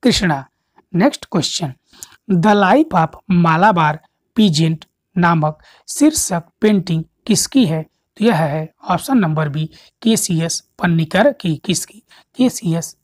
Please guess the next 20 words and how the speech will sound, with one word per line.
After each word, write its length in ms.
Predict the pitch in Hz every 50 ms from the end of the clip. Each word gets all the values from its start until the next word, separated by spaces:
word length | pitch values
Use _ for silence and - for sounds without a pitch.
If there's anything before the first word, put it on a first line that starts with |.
| _ -
पन्नीकर 560 | - 170 160 156 151 135 - 190 220 320 - _ - -
की। 180 | - 156 123 - _ _ _ _ _ _ _ _ _ _ _ _ _ _ _ _ - - -
नेक्स्ट 260 | 202 240 233 - -
क्वेश्चन, 400 | - 185 151 - - 190 165 131 _ - - - - - - -
निम्फ 420 | 233 208 214 277 311 320 320 - - _ _ _ _ _ -
ब्रांज 460 | 214 175 165 175 170 180 208 196 185 190 _ _ - 185
मूर्ति 300 | 175 220 285 - - 202
शिल्प 340 | - - - 170 165 175 _ _ _ _ -
किसका 380 | - 208 165 - - - 202 180
है? 260 | 147 139 151 151 156 _ _ _ _ _ _ _ _ _
तो 60 | - 208
यह 200 | 165 135 135 131 _ _ _ -
किसका 340 | 196 - - - - 208
है? 160 | 156 143 160 165
तो 200 | - _ - 196
यह 120 | 220 202
है 200 | 143 160 165 180
ऑप्शन 340 | 180 170 160 - - 285 247
नंबर 320 | 202 165 156 147 156 156 151
ए, 160 | 147 160